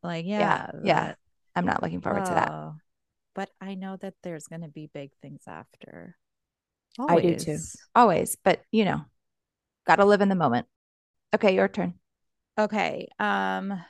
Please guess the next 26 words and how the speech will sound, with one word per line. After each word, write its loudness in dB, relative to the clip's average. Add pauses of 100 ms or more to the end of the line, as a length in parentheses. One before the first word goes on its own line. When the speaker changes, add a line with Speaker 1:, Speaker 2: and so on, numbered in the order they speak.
(140)
Speaker 1:
my -4
least, -8
the -12
thing -12
I'm -10
least -12
looking -12
forward -10
to -10
is, -12 (1200)
yeah, -2
just -12
traveling, -4 (160)
pregnant, -10
and -10 (1000)
all -2
the -8
things -8
I -2
have -4
to -10
do -8
to -6
make -12
sure -8 (580)
got 0